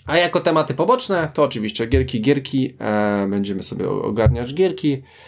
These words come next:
E, różne gry fajne, niefajne, więc zaczniemy od, e, pitchy. Bo nie wiem, czy wiecie, ale, e, ja dalej namawiam, że w opisie tego odcinka macie naszego newslettera. I możecie sobie kliknąć na przykład na tego newslettera, hopla,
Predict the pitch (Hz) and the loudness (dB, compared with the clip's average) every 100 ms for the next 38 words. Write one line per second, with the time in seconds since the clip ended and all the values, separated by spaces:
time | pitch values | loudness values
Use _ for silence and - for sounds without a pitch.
0 | - - 107 107 110 143 123 117 110 107 | -20 -6 0 4 4 4 4 0 0 0
1 | 117 113 101 95 95 139 143 135 110 110 | 0 0 0 -2 -2 0 0 0 0 -2
2 | 104 110 104 120 110 113 110 - 107 101 | 0 -2 0 -2 -2 -2 -2 2 2 2
3 | - 101 95 98 98 101 98 _ _ 160 | -2 -2 0 2 2 0 -2 _ _ -2
4 | 147 - 185 196 _ - - - - - | 2 4 2 0 _ -20 -18 -20 -20 -2
5 | 127 143 147 160 196 196 156 202 196 160 | 0 2 2 4 4 4 0 2 0 2
6 | 156 147 - _ 131 131 131 127 127 123 | 4 2 -2 _ -4 -2 0 0 0 0
7 | 120 123 170 160 131 127 139 127 120 131 | 0 0 2 4 4 4 2 0 0 -2
8 | 151 143 143 127 123 - 170 156 135 135 | -2 -4 -2 0 0 0 -2 2 2 2
9 | 135 135 - - 110 127 120 123 123 120 | 2 2 0 -4 -2 0 2 2 4 2
10 | 117 101 - - 107 117 120 120 - 107 | 2 0 -2 -6 -4 -2 -2 -4 -4 -4
11 | 104 120 110 120 131 - - 110 104 - | -2 -4 0 -2 -2 -8 -6 -6 -4 -4
12 | 90 87 - 90 104 131 160 - - 98 | -6 -6 -6 -2 2 2 2 -4 -4 0
13 | 127 165 | 2 0